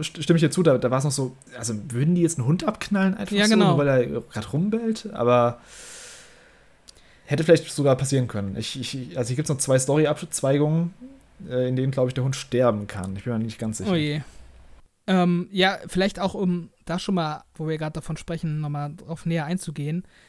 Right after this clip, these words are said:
Speaker 2: Das ist halt auch sowas, was ich vorhin meinte im spoilerfreien Part mit fehlender Tiefgang. Also, gerade wenn ich mir die Familie Holt ansehe, ich verstehe halt irgendwie so gar nicht,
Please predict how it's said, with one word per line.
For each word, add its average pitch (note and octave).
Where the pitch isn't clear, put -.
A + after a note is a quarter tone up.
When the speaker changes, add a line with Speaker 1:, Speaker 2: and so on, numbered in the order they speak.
Speaker 2:
Das F3+
ist G#3
halt G3+
auch G3
sowas, F#3
was F3
ich -
vorhin F3+
meinte E3+
im D#3+
spoilerfreien E3
Part D#3
mit D#3+
fehlender D#3+
Tiefgang. C#3+
Also, D3+
gerade F#3
wenn A3+
ich G#3+
mir G#3+
die G3
Familie F#3+
Holt G3
ansehe, E3
ich -
verstehe G#3
halt G3+
irgendwie F#3+
so E3+
gar E3+
nicht, G#3+